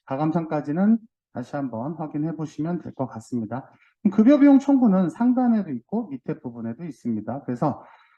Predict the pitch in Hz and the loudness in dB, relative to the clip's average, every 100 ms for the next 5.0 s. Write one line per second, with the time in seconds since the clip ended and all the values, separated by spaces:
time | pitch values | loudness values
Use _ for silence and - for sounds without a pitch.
0 | _ _ 170 202 214 220 196 160 156 170 | _ _ 4 4 6 6 4 2 -2 -4
1 | - 226 214 156 147 180 180 165 139 139 | 0 4 6 4 0 -2 -4 -8 -6 -6
2 | 135 151 107 - _ _ - 135 147 139 | -6 -8 -10 -14 _ _ -12 -6 -4 -4
3 | 131 - 202 196 180 214 196 117 110 127 | -6 -2 -2 -2 0 0 0 -2 -4 -8
4 | 131 147 143 - 165 160 - 113 - | -10 -8 -8 -8 -10 -12 -12 -12 -12